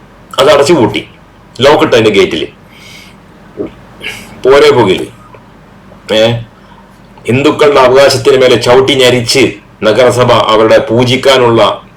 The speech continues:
സ്വാതന്ത്ര്യം ഇല്ലാതാക്കി. ആരാണാക്കിയത്? നഗരസഭ. പക്ഷെ അത് പറ്റൂലല്ലോ. അങ്ങനെ ഇപ്പൊ നഗരസഭ അടച്ചു പൂട്ടി നമുക്ക് വേണ്ട വർഗീയതകൾ കിട്ടുന്നില്ലല്ലോ എന്നും പറഞ്ഞിട്ട് കുറച്ച് ആർ എസ് എസ്സുകാര്, സംഘീയ ഭീകരന്മാർ അതിന്റെ ഇടയിലേക്ക് ചാടി.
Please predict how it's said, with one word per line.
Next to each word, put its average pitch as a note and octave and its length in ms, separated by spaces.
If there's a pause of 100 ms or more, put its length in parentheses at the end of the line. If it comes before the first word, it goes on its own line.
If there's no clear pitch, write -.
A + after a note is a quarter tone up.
സ്വാതന്ത്ര്യം A2+ 420
ഇല്ലാതാക്കി. F#2+ 540 (840)
ആരാണാക്കിയത്? B2+ 600 (180)
നഗരസഭ. G#2 400 (680)
പക്ഷെ B2+ 160
അത് E3+ 160
പറ്റൂലല്ലോ. G2+ 560
അങ്ങനെ G#2+ 260
ഇപ്പൊ - 120
നഗരസഭ B2+ 640 (840)
അടച്ചു C#3+ 240
പൂട്ടി D3+ 240
നമുക്ക് D3+ 340
വേണ്ട D#3 300
വർഗീയതകൾ C#3+ 560
കിട്ടുന്നില്ലല്ലോ C3 500
എന്നും C3 140
പറഞ്ഞിട്ട് A#2+ 220
കുറച്ച് A#2 300
ആർ B2 220
എസ് B2+ 160
എസ്സുകാര്, A#2 420
സംഘീയ A2+ 340
ഭീകരന്മാർ G#2+ 440
അതിന്റെ G#2 180
ഇടയിലേക്ക് G2 260
ചാടി. - 320